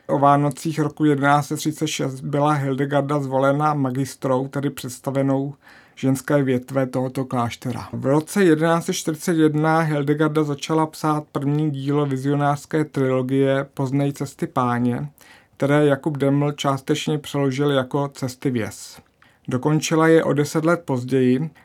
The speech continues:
když se se svými řeholnicemi přestěhovala na Rupersberg u Bingenu na Rýně. Tehdy také začala psát rozsáhlou korespondenci. V padesátých letech dvanáctého století Hildegarda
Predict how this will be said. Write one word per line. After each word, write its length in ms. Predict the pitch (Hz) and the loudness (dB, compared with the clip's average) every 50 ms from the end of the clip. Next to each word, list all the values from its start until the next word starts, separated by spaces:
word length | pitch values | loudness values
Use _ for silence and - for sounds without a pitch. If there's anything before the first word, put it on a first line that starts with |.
| _ | _
když 220 | - 135 131 135 - | -4 -2 -2 -2 -2
se 140 | - 160 147 | -4 -4 -4
se 140 | - 151 | -4 -6
svými 420 | 135 - - 156 156 156 160 160 156 | -8 -4 -2 0 2 2 2 2 2
řeholnicemi 840 | 147 156 139 131 143 147 147 147 143 127 - - 165 160 156 160 160 | 2 0 0 0 0 0 0 0 -2 -2 -4 -4 -2 0 0 0 -2
přestěhovala 840 | 156 - - 147 139 - - - 151 147 147 147 151 151 156 156 156 | -4 -6 -6 -6 -6 -6 -4 -2 -2 0 0 0 0 2 2 2 2
na 220 | 151 151 147 147 139 | 2 2 2 2 2
Rupersberg 840 | 139 131 131 - 151 147 143 139 139 139 147 147 147 147 - - | 0 -2 -2 -2 0 0 0 -2 -2 -2 -2 -2 -2 -6 -12 -10
u 60 | - 147 | -8 -4
Bingenu 540 | 123 139 135 139 143 135 143 139 151 156 | -2 0 0 0 2 0 0 0 0 0
na 120 | 151 139 135 | 0 0 2
Rýně. 440 | 135 147 151 147 135 117 101 - - - _ _ _ _ - _ _ | 2 2 2 2 2 2 0 -4 -10 -16 _ _ _ _ -20 _ _
Tehdy 280 | - 135 131 135 147 147 | -4 -2 0 0 0 0
také 340 | 147 147 147 - 160 151 135 | 0 0 0 0 0 0 2
začala 400 | 139 135 131 - 151 139 139 139 | 0 -2 -2 0 2 2 2 2
psát 380 | - - 143 139 135 135 127 | 0 -2 0 0 0 0 -2
rozsáhlou 560 | 131 123 120 - - 143 135 135 135 139 139 131 | -4 -6 -6 -4 -2 0 0 0 0 0 -2 -2
korespondenci. 1040 | 131 - 131 131 131 123 - - 123 117 117 113 110 110 123 - - - 127 120 - _ _ _ _ _ _ _ _ _ _ _ | -2 -2 -2 -2 -4 -6 -6 -6 -4 -4 -2 -2 -4 -6 -8 -10 -10 -14 -16 -16 -16 _ _ _ _ _ _ _ _ _ _ _
V 120 | _ _ | _ _
padesátých 680 | - 139 151 175 170 - 208 196 202 202 208 190 - | 0 2 2 2 2 4 4 4 4 2 -2 0 2
letech 260 | 175 170 170 - 175 | 2 2 2 2 0
dvanáctého 600 | 160 143 147 151 156 160 160 - - - 170 165 | 2 2 4 4 4 4 2 0 0 2 2 2
století 680 | 156 - - - 143 147 147 143 - - 156 156 156 143 | 2 0 -2 0 0 0 0 -4 -6 -6 -6 -4 -4 -2
Hildegarda 720 | 131 139 139 139 147 147 151 147 147 147 156 156 160 160 | -2 0 0 2 2 2 2 2 2 2 2 2 2 2